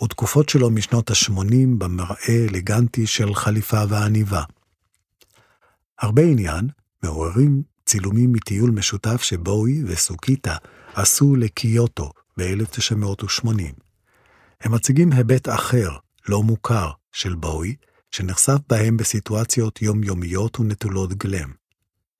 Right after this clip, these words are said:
בין השאר, הוא נראה בזמן נסיעה ברכבת, מדבר בטלפון ציבורי, או מסתובב בשוק אוכל. הוא נהג בעצמו ברכב השכור למקומות שרציתי להגיע אליהם בעיר, נזכר סוקיטה.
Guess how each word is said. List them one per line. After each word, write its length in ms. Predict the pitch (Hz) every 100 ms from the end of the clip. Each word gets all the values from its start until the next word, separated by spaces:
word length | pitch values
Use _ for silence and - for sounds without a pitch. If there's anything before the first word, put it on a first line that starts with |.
| -
בין 180 | 87 71
השאר, 400 | - 101 110 110 - _ _
הוא 140 | 123
נראה 240 | 120 123 117
בזמן 340 | 107 107 104
נסיעה 340 | 92 - 92
ברכבת, 720 | 82 80 78 - 113 113 110 _ _ _ _ _ 110
מדבר 380 | 113 113 131
בטלפון 520 | 110 104 117 117 98 95
ציבורי, 560 | - 87 85 92 117 - _ _ _ -
או 120 | 127
מסתובב 540 | 131 - 131 127 120
בשוק 440 | 107 101 - 113 -
אוכל. 360 | 104 101 - 80 _ _ _ _ _ _ _ _ _ _ _ _ - _ _ _ _ -
הוא 100 | 123
נהג 260 | 123 151
בעצמו 500 | 139 120 - 131 131
ברכב 480 | 90 82 98 - 95
השכור 500 | 92 - - 123 139 - - - -
למקומות 520 | 117 113 - 117 123
שרציתי 440 | 139 113 123 117
להגיע 440 | 117 107 104 107 117
אליהם 400 | 113 110 107 110
בעיר, 340 | 98 110 104 - _ _ _ _
נזכר 400 | 98 92 - 90
סוקיטה. 540 | - 107 - 101 -